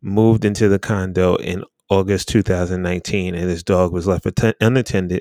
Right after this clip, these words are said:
inside the unit and common areas for extended periods of time.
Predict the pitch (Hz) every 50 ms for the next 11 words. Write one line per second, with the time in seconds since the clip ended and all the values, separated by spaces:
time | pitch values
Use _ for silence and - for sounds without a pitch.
0 | _ - 98 95 - - 92 90 92 95 90 87 90 92 92 92 90 90 87 87
1 | - - 104 98 95 98 - - 87 90 90 90 85 90 90 82 78 - 101 85
2 | 80 - - - - 98 92 92 95 92 - 101 95 90 85 85 - 90 82 -
3 | - - 95 82 82 80 -